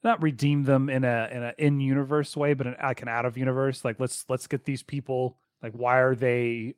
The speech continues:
Uh, S-, Star Trek, early Star Trek has a habit of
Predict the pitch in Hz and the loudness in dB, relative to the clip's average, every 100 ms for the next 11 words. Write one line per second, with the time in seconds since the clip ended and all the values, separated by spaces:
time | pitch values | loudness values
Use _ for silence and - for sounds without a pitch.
0 | _ _ _ _ 160 156 170 - - _ | _ _ _ _ -8 -6 -10 -14 -18 _
1 | _ - - - - - 165 156 170 156 | _ -20 -20 -18 -8 0 0 2 2 2
2 | - - _ _ - 170 196 175 147 - | 0 -14 _ _ 2 6 8 6 4 2
3 | 135 123 - 127 117 135 120 104 123 117 | 0 0 -2 -4 0 -2 0 2 2 2
4 | 120 113 110 | 0 -2 -4